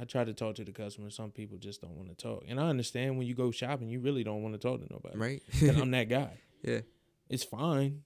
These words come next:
Speaker 1: You know what I mean? If somebody at Walmart asks how I'm doing, you don't get that a lot from
Speaker 2: Nah,
Speaker 1: Walmart
Speaker 2: God,
Speaker 1: people.
Speaker 2: no.
Speaker 1: But, <laughs> you know what I mean? With a smaller company like us, you know what I mean? I ask how they doing. If they wanna talk, I listen.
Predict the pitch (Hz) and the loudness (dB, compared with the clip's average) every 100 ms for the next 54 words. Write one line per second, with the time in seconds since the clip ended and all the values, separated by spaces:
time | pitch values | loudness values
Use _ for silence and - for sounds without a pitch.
0 | - 147 123 123 123 113 - - - 123 | -2 2 4 4 2 0 -10 -16 -4 0
1 | 120 117 104 113 120 117 113 - _ 110 | 2 2 2 2 2 0 -4 -8 _ -4
2 | 110 120 117 113 123 131 165 147 127 127 | -2 -2 -4 0 0 2 4 4 4 4
3 | 117 98 104 92 - - 104 113 110 107 | 2 0 -4 -6 -10 -8 -4 -2 -2 -4
4 | 107 113 127 123 131 123 - _ 143 147 | -2 -2 0 2 4 4 0 _ 0 4
5 | 160 135 127 123 120 113 131 123 113 127 | 6 6 6 4 4 0 0 0 2 0
6 | 113 113 107 95 143 180 123 - _ _ | -2 -4 -6 -2 4 6 6 -2 _ _
7 | _ _ _ _ _ _ _ _ _ _ | _ _ _ _ _ _ _ _ _ _
8 | 151 131 131 127 101 120 113 120 117 113 | 0 2 4 2 2 0 2 2 2 0
9 | 117 120 117 120 120 120 120 117 110 104 | 0 0 -2 0 0 0 -2 -2 -4 -2
10 | 120 110 113 131 131 | -4 -4 -4 -2 -4